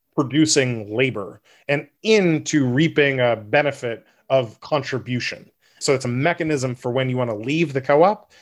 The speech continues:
you want to keep your equity, the cash, the actual dollars in cents that you kept in,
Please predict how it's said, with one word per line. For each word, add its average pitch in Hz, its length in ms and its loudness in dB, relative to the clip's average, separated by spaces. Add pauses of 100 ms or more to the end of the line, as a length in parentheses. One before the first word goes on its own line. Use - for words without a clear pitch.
(240)
you 139 80 0
want 131 160 0
to - 60 -18
keep 190 180 -2
your 185 220 2
equity, 123 320 -6
the 104 100 -12
cash, - 640 -8
the 123 120 -6
actual 123 560 -4 (240)
dollars 139 720 4
in 131 200 0
cents 120 560 -2
that 131 140 0
you 117 100 -10
kept - 360 -6
in, 175 180 0